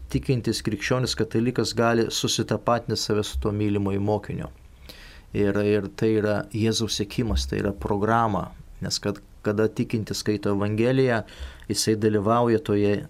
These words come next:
galima sakyti, Jėzaus programoje, Jėzaus sekime. Ir tas mylimas mokinys, pastebėkime, kad jisai visą laiką išlieka šalia Jėzaus, kiekvienoje, e, sunkioje gyvenimiško situacijoje.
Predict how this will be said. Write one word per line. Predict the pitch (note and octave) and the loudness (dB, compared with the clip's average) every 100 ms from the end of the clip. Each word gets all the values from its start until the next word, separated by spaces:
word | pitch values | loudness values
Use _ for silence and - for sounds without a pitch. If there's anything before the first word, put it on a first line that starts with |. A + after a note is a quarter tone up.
| - - | -16 -12
galima | G2+ G#2 G2+ G2+ G#2 G2+ | -6 -2 0 0 -2 -4
sakyti, | G2+ G#2+ - G#2 | -2 -4 0 2
Jėzaus | G#2 G2+ - | 2 0 -6
programoje, | - G2+ G#2 A#2+ A#2+ G2 F#2+ G2 - | -2 0 2 2 2 0 -2 -4 0
Jėzaus | G#2+ G#2+ A2+ G#2+ - | 0 2 0 -2 -2
sekime. | - A2 - A2 B2+ A#2 - - - - | -2 -2 -2 0 0 0 -4 -18 -20 -20
Ir | - G2+ | -6 -2
tas | A2 G#2 | 0 0
mylimas | A2+ A#2+ A#2 G#2+ G#2+ | 2 4 4 2 -2
mokinys, | G2 A2 A2 - | -2 0 0 0
pastebėkime, | G2+ - G2+ G#2+ A2 G#2 | -4 0 0 0 0 -4
kad | F#2+ | -4
jisai | - A#2 | -2 -2
visą | G#2+ - A2 | 0 0 0
laiką | A2 G2+ | 0 -2
išlieka | - - A2+ A#2 A2 G2+ | -4 -2 2 0 0 -4
šalia | - G2 G2 | -2 0 2
Jėzaus, | G#2 G2 E2+ D2+ - - - - - | 2 0 -2 -6 -8 -10 -18 -20 -12
kiekvienoje, | G#2 - G2+ G2 G#2 A2 A2+ | -10 -4 -2 0 2 2 2
e, | G2+ - - - G2+ G2 F#2+ F#2+ F#2 F2+ - | -2 -6 -18 -6 -2 -2 0 -2 -2 -4 -8
sunkioje | - - A#2+ A2 - F#2+ G2+ G#2+ G2+ | -4 0 0 0 0 2 4 2 -2
gyvenimiško | G#2+ G2+ G#2 G#2+ G2+ G2 - - | -2 -2 0 0 0 -2 -4 -8
situacijoje. | - G2+ G2+ G2+ F#2 - F2 E2 - | -6 -6 0 0 0 -4 -4 -4 -6